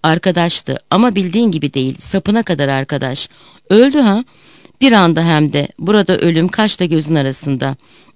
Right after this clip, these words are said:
Arnavut Nuri evli mi? Dört çocuğu var hem de.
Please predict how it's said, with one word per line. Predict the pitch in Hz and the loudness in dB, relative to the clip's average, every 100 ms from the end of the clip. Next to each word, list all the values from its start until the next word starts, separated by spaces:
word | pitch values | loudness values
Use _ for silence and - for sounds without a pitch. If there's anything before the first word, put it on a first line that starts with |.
| - | 0
Arnavut | 196 240 311 269 | 4 4 2 2
Nuri | 226 170 | 2 4
evli | 160 185 254 | 2 2 2
mi? | 196 196 - - _ - | 2 0 -8 -20 _ 0
Dört | 294 - | 0 2
çocuğu | 254 214 254 | 0 2 2
var | 185 | 2
hem | 165 151 143 | 2 2 2
de. | 139 | 0